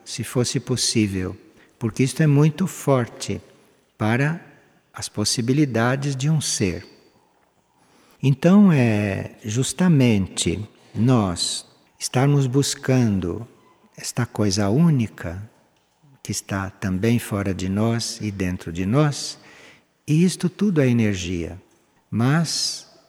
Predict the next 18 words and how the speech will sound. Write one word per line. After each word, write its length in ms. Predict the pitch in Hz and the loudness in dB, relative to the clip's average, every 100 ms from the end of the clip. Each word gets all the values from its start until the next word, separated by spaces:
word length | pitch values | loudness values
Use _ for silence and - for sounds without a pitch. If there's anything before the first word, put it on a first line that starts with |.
| _ | _
está 280 | - - 110 | -14 -8 -6
toda 260 | - 147 156 | -2 0 2
baseada 920 | 135 110 110 101 110 139 143 156 156 - _ _ - | 2 2 2 2 2 0 0 -2 -4 -16 _ _ -8
no 220 | 110 127 | -2 0
que 580 | 120 - 170 180 175 - | -2 0 2 2 0 -8
estamos 560 | 131 127 - 135 127 113 | -10 -8 -2 0 0 0
colocando 540 | - 113 107 120 110 | -2 -2 -2 -2 0
a 60 | 107 | 0
nossa 280 | 101 - 98 | -2 -4 -6
vontade, 840 | 95 92 87 123 127 139 123 135 135 - _ _ _ _ - | -4 -6 -4 0 0 0 -2 -6 -6 -12 _ _ _ _ -8
ou 140 | 117 | -2
no 160 | 131 127 | 0 0
que 180 | - 165 | 2 2
estamos 460 | 151 - 127 113 | 2 0 0 0
colocando 580 | - 113 107 - 120 110 | -2 0 0 0 0 2
o 60 | 104 | 2
nosso 360 | 98 - - | 0 -2 -4
amor 480 | 92 98 127 139 | -2 2 4 2